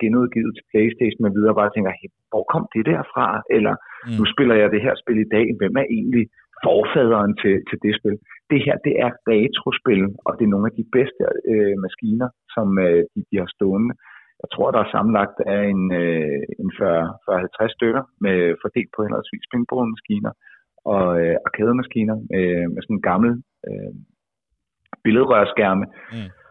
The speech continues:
Speaker 1: Og så kan du i øvrigt også spille, øh, både Commodore, eller ikke Commodore, men du kan spille, øh, Nintendo fireogtres, Nintendo otte-bit, Super Nintendo, som der nogle gange bliver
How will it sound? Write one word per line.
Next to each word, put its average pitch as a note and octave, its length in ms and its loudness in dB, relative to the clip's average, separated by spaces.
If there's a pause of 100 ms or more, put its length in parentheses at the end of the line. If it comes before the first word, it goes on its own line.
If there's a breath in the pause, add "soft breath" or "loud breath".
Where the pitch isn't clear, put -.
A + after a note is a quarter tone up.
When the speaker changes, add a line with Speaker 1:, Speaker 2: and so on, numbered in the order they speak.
(160 loud breath)
Speaker 1:
Og - 120 0
så A2+ 140 2
kan A#2 140 0
du A2+ 80 4
i G#2 160 4
øvrigt G#2+ 260 4
også G#2+ 140 -2 (200)
spille, G#2+ 300 2 (120)
øh, F#2+ 60 2 (120)
både G#2+ 140 6 (100)
Commodore, F#2 560 2
eller E2 160 2
ikke - 180 -6
Commodore, G2 340 0 (140)
men G2+ 160 -2
du - 100 -20
kan - 140 -16
spille, F#2 260 -2 (120)
øh, F2 80 0 (100)
Nintendo F#2 340 -4 (100)
fireogtres, G#2+ 540 -2 (120)
Nintendo F#2+ 320 -6 (160)
otte-bit, A2+ 380 0 (100)
Super - 240 -6
Nintendo, G2+ 420 -2 (120)
som G#2 140 -4
der G2 140 0
nogle G2 160 -2
gange F#2+ 220 -2
bliver G2 140 -4